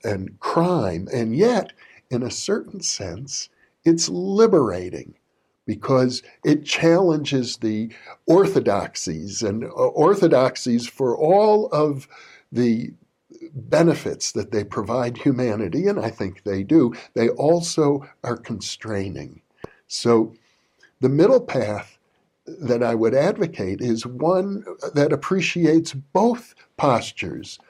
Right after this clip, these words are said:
the posture of not striving and yet the posture of appreciating what has been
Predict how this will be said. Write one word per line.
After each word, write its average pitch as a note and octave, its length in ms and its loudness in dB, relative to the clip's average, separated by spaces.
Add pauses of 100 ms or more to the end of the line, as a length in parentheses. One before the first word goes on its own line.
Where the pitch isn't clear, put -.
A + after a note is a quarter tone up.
(240)
the C3+ 80 -2
posture D#3 640 0
of C#3 180 2 (160)
not D#3 540 0
striving A#2 840 0
and B2 120 -2
yet E3 220 2
the - 80 -2
posture D3+ 560 0
of C3 100 0
appreciating B2+ 960 -2 (220)
what F3+ 240 2
has C#3 420 0
been G#2 380 -2